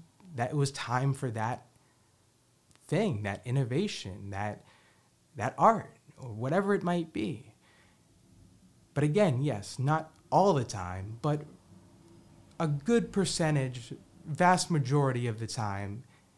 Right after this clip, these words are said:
it's just the world is ready for something like that.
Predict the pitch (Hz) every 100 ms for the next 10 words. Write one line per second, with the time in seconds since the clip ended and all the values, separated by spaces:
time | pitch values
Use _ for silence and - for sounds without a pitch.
0 | _ _ 135 - - 135 - - - 117
1 | 113 123 127 120 117 101 101 123 131 123
2 | 117 101 - 101 95 101 92 90 95 -
3 | - - - -